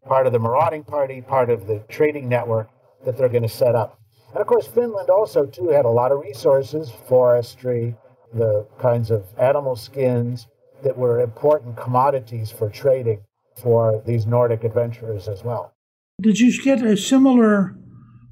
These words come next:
Speaker 2: relationship with Estonia, Latvia, and Lithuania, or are they really oriented in a totally different way?
Speaker 1: The relationship tends to be a lot more hostile over the course of the centuries, really. And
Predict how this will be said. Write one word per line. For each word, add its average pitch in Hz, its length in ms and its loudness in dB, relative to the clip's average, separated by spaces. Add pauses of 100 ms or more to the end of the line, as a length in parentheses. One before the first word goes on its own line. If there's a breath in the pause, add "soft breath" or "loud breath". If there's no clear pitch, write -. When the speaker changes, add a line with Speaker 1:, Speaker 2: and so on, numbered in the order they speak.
(100)
Speaker 2:
relationship 214 800 4
with 190 220 4
Estonia, 196 640 4
Latvia, 185 340 4
and 180 80 4
Lithuania, 190 560 4
or 170 120 2
are 165 40 -4
they 190 380 2 (340 loud breath)
really 202 280 4
oriented 185 580 6
in 147 80 -2
a 156 60 0
totally 175 340 2
different 160 320 -2
way? 151 320 -6 (460)
Speaker 1:
The 143 100 -12
relationship 165 680 0 (120)
tends 143 240 0
to 107 100 -14
be 156 140 -10
a 127 80 0
lot 139 260 -2
more 135 180 -2
hostile 120 560 -2 (500 loud breath)
over 131 220 4
the 123 80 0
course 127 360 0
of 107 60 -8
the 113 100 -6
centuries, 113 480 -4
really. 104 340 2 (480)
And 117 480 2